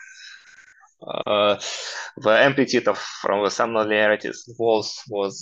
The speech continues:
uh, uh, so, uh, calculated. So in order to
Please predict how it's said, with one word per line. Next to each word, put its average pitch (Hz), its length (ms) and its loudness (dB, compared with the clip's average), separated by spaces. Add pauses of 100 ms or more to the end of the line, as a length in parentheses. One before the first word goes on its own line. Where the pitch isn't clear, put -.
(120)
uh, 98 360 -6 (360)
uh, 50 560 -10 (760)
so, - 400 -10 (880)
uh, 101 200 2
calculated. 185 680 4 (160)
So 120 720 0 (1800)
in 143 340 -2
order 143 380 4
to 131 580 4